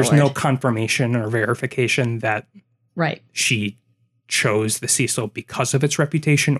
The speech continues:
Speaker 1: or if it was a coincidence.
Speaker 2: Right. I mean, that's not something I would write in my note. Like, "Hey, P S, I chose this hotel for a reason," in, in case you were wondering.
Speaker 1: Right.
Speaker 2: <laughs>
Speaker 1: So later in that same year, this is still nineteen sixty-two,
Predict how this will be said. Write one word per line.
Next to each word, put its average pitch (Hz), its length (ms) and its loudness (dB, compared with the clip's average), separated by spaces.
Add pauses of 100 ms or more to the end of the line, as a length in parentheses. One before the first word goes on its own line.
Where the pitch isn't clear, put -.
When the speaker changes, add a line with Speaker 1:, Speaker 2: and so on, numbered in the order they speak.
Speaker 1:
or 120 180 2
if - 100 -10
it - 140 -10
was - 180 -6
a 147 40 -8
coincidence. 180 260 -2
Speaker 2:
Right. 151 260 2
I 185 60 2
mean, 220 140 4
that's 220 200 0
not 220 160 2
something 180 320 2
I 156 80 4
would 151 220 2
write 147 240 0
in 156 140 4
my 131 160 0
note. 135 360 -2 (140)
Like, 160 160 -2
"Hey, 170 180 0
P 165 280 0
S, 156 260 2
I 151 100 0
chose 156 340 0
this 156 180 -2
hotel 151 480 0
for 156 200 -6
a 139 40 -2
reason," 135 560 -4 (840)
in, 156 280 -2
in 165 160 0
case 160 300 -2
you 156 120 -2
were 147 100 -4
wondering. - 560 -6 (100)
Speaker 1:
Right. 131 280 -4 (120)
Speaker 2:
<laughs> 240 1080 -2 (260)
Speaker 1:
So 131 160 -2
later 170 240 6
in 190 60 8
that 196 160 4
same 147 280 4
year, 117 220 2
this 120 180 -4
is - 80 -8
still - 160 -4
nineteen 120 400 0
sixty-two, - 720 -8